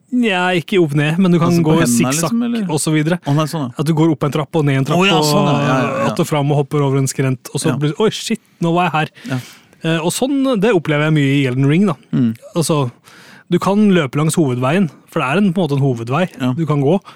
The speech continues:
Speaker 1: bo-, ganske bokstavelig.
Speaker 2: Ja.
Speaker 1: Men den hovedveien tar deg til noen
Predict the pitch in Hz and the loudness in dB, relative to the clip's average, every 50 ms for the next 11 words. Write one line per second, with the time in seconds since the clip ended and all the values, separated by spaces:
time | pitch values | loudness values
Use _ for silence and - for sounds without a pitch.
0 | - _ _ - 175 165 180 - 180 170 - - 151 143 - - 151 131 123 127 | -20 _ _ -4 -4 -4 -2 0 -2 -2 -2 -2 -4 -4 -4 -4 -2 -2 0 0
1 | 165 175 - _ _ - - - - - 131 139 - - _ _ - 160 165 165 | -2 -2 -4 _ _ -20 -20 -14 -6 -6 -6 -6 -6 -10 _ _ -2 0 2 2
2 | 156 151 156 160 151 143 135 127 131 143 160 160 - - 123 120 127 139 139 151 | 2 2 2 2 2 2 2 0 0 0 -2 -2 -2 -4 -4 -2 -2 0 0 -2
3 | 143 143 139 135 - - - _ - 165 160 | -2 -4 -6 -8 -12 -18 -14 _ -4 -2 0